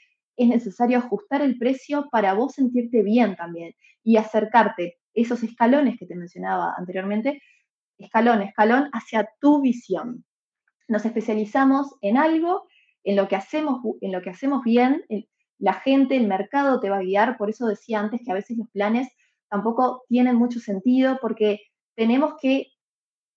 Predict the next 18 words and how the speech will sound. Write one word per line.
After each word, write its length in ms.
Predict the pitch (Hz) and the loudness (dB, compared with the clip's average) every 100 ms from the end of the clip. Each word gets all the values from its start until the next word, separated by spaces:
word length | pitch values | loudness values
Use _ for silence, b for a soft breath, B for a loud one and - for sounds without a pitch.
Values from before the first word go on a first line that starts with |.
| - | 0
ir 160 | 277 269 | 2 4
viendo 220 | 277 285 | 4 2
lo 120 | 262 | 2
que 80 | 214 | 0
nos 80 | 220 | -2
dice 180 | 220 | -2
el 60 | 233 | -2
mercado. 420 | 202 202 202 190 | -2 2 4 6
Hay 140 | 185 233 | 6 4
una 160 | 240 | 2
frase 200 | 233 233 | -2 0
muy 140 | 233 226 | 0 2
conocida 520 | 214 202 - 254 262 | 0 -4 -2 0 0
que 100 | 214 | 0
dice, 320 | 214 - 226 | -2 -2 -4
"No 120 | 226 233 | 2 2
hay 140 | 247 | 2
plan 400 | 247 233 254 285 | 2 2 2 0